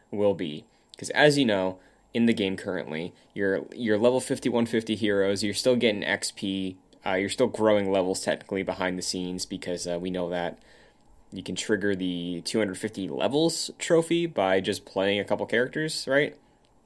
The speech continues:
And level fifty progression give you a reason to play the game, right? Beyond that,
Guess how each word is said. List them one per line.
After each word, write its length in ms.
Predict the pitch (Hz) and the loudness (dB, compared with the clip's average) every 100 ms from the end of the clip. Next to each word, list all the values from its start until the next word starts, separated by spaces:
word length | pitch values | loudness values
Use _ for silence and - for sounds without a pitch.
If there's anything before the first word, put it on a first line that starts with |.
| _ - _ - - - | _ -20 _ -20 -8 2
And 460 | 113 113 110 101 - - - - _ _ _ _ _ - | 4 6 4 0 -10 -20 -20 -20 _ _ _ _ _ -6
level 280 | 117 135 156 | 4 4 4
fifty 320 | 170 147 147 | 4 2 2
progression 720 | 139 120 113 113 117 107 104 - - - 65 127 117 | 0 2 4 4 2 0 -2 -8 -14 -14 -14 -12 0
give 180 | 135 131 | 0 4
you 160 | 143 | 6
a 60 | 117 | 6
reason 280 | 120 110 107 | 6 4 0
to 80 | 101 | 2
play 200 | 98 87 | 2 2
the 120 | 90 | -2
game, 340 | 87 85 90 | -4 -4 -4
right? 280 | 87 92 - | 0 0 -2
Beyond 380 | 95 87 82 90 | -4 -4 -4 -4
that, 280 | 87 87 | -2 -2